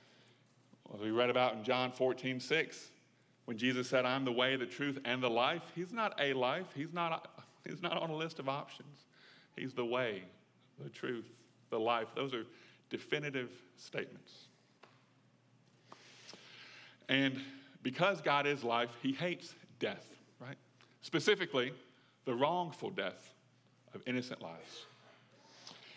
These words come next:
And in Genesis two, verse seven, we read about how when the Lord formed the man from the dust of the ground and he breathed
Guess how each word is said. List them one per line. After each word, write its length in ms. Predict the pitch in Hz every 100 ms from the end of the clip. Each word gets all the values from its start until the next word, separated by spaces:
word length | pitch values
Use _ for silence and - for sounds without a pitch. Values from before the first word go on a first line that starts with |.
| -
And 140 | 123 131
in 100 | 127
Genesis 460 | 175 196 190 160
two, 680 | - - 165 175 170 170 - - - - _ _
verse 240 | 123 131 135
seven, 400 | 131 104 101 107 - _ _ _ _ - - - - -
we 120 | 120 135
read 200 | 196 170
about 260 | 143 135
how 180 | 139 143
when 140 | 143
the 80 | 135
Lord 420 | 131 151 185 170
formed 600 | - - 131 151 165 165 143
the 80 | 123
man 320 | 120 123 143
from 140 | 139 123
the 80 | 120
dust 280 | 127 127
of 80 | 131
the 80 | 123
ground 480 | 107 117 131 139 127
and 140 | 117 110 - - -
he 200 | - 135
breathed 640 | 104 113 120 139 160 156